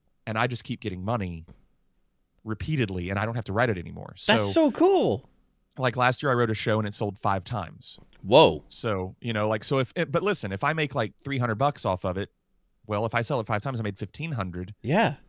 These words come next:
Speaker 1: And next year it might sell another five, and next year might sell another five. So, and I don't have to write it anymore. It's already done.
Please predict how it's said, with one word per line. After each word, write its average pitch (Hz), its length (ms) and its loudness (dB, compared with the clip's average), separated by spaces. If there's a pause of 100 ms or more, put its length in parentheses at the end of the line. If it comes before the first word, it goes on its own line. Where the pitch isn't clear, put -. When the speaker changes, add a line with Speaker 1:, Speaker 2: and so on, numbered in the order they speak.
(380)
Speaker 1:
And 117 320 -2
next 143 320 -2
year 113 160 2
it 101 40 0
might 101 220 0
sell 101 200 0
another 92 200 -2
five, 87 300 0
and 107 100 -4
next 135 220 -6
year 151 40 -4
might 101 160 -2
sell 101 140 -4
another 95 220 -2
five. 95 240 -4
So, 127 200 -2
and 117 140 -2
I 131 80 4
don't 165 80 0
have 131 80 -4
to 104 60 -8
write 139 180 4
it 123 60 -4
anymore. 90 400 -10
It's 92 120 -14
already 117 200 0
done. 117 340 0